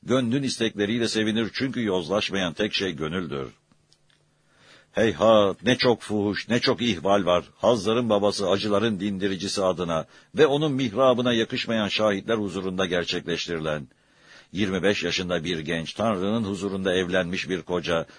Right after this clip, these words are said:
sahibinin refiği ve sırdaşı, sahibine verdiği hizmetlerden pişman.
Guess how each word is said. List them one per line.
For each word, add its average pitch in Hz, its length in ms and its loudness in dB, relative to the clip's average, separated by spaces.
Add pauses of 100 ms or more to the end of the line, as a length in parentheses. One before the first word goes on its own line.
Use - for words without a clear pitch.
sahibinin 123 680 4
refiği 113 440 0
ve 98 100 0
sırdaşı, 95 480 -4
sahibine 113 540 0
verdiği 101 400 2
hizmetlerden 87 720 -2
pişman. 71 540 -8